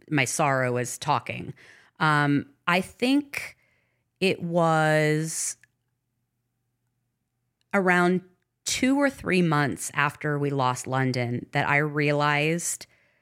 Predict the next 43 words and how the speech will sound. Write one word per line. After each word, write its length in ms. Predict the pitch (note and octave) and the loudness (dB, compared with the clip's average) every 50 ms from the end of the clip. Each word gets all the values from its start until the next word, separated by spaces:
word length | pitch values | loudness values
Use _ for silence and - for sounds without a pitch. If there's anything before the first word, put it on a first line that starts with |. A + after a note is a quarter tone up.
| _ _ _ _ _ _ _ - | _ _ _ _ _ _ _ 2
A, 300 | F#3 F#3+ G3+ C4 D#4 D#4 | 2 4 4 4 4 4
I'm 160 | A#3 F#3 F#3 | 4 4 4
not 240 | F3 E3 D3 - - | 4 2 0 0 0
getting 320 | E3 D#3 D3 D3+ C#3+ C#3+ | 0 2 2 2 0 0
any 300 | - - D3+ D3+ D3 D3 | 0 0 0 2 2 2
younger. 580 | C#3 B2 A#2 A#2 A#2 - - G#1 - D#3 C#3+ - _ _ - | 2 0 0 -2 -2 -4 -6 -10 -10 -12 -14 -16 _ _ 0
I 160 | D3+ D#3 E3 | 0 2 2
was 220 | E3+ F3 E3 E3 | 2 2 0 -2
on 240 | - - D#3 D3 C#3 | 0 0 0 2 2
the 100 | C#3 C#3 - | 2 0 0
older 320 | - D3 C#3+ C#3+ C#3 C#3 | 0 -2 -2 0 0 0
s-, 140 | B2 - - - | -2 -2 -6 -10
so 180 | - - F3 E3 | -6 -2 0 2
now 260 | D#3+ D#3 D#3+ E3 E3+ | 2 4 4 2 2
we're 240 | E3+ D#3+ D3 D3 C#3+ | 2 2 2 2 0
talking, 420 | - - D#3 D3 C3 - D#3 C#3 | -2 0 0 0 0 0 -2 -2
like, 240 | C3 B2+ B2 A#2 - | -2 -2 -2 -2 -2
I'm 280 | A2 C#3+ C#3 B2+ - - _ _ _ _ _ | -2 -2 -2 -2 -4 -6 _ _ _ _ _
forty-one 680 | _ - F3+ F3 E3 D3+ C#3+ C#3+ B2+ B2+ B2 B2 B2+ B2+ | _ 0 0 2 2 2 0 0 0 0 0 0 -2 -6
at 180 | - - - - | -10 -10 -8 -6
this 140 | C3 A#2 | -8 -8
point, 320 | - - - B2+ B2+ B2+ - | -8 -6 -6 -6 -6 -6 -10
forty, 360 | - - D#3 D3+ C#3 C#3+ C#3 | -6 -4 -2 0 0 0 -2
forty-one. 640 | C3+ - C#3+ B2+ C3 C3+ B2 A#2 G2 - - - - - - - - _ _ _ | -2 -4 -4 -2 -2 -2 -2 -4 -4 -6 -8 -10 -14 -16 -20 -20 -20 _ _ _
And 220 | - D#3+ D#3+ D#3+ C#3+ | -2 0 0 2 0
so 500 | - - E3+ D#3 D#3 D3+ D3+ D3 C3 A#2+ - | 0 0 2 2 4 4 2 2 0 -2 -2
I'm 140 | - D#3+ | -2 -2
thinking, 500 | D3 - E3+ D#3+ D#3 - D#3+ D3+ D3 C#3+ - - | -2 0 0 -2 0 0 -2 -2 -2 -2 -4 -6
"Okay, 520 | C#3 - - E3 D#3 D3+ D3 D3+ C3+ - - _ _ _ _ _ _ _ | -8 -4 0 0 0 2 0 -2 -4 -6 -10 _ _ _ _ _ _ _
if 160 | - F3 E3 F3+ | -4 -2 0 2
I'm 180 | E3+ F#3 G#3 | 2 2 2
gonna 200 | F#3+ G#3 G3 F#3 | 0 0 0 0
be 160 | E3+ E3 D#3+ | 2 2 2
a 60 | D3+ C#3+ | 2 2
mom, 400 | C3+ C#3 C#3 C#3 C3+ C3 B2+ B2+ | 2 2 2 2 2 2 0 0
like, 220 | B2+ B2+ B2+ - - - | 0 -2 -4 -4 -6 -2
I 160 | D#3+ D3+ D3+ | 0 0 2
need 220 | D#3 D#3 E3 E3 | 2 2 2 2
it 200 | D3+ C#3 - _ - | 0 -4 -6 _ -10
to 80 | - | -8
happen 400 | C#3 - D3+ D3+ - - C#3 C3 | -4 -2 -2 -2 -2 -2 -4 -4
pretty 280 | A#2 - - D#3 B2+ A#2+ | -4 -4 -4 -4 -4 -4
soon." 600 | - - - D3 G#3 G3 B2+ G#2 G#2+ G#2 G3+ | -4 -2 0 2 2 0 0 -4 -4 -6 -6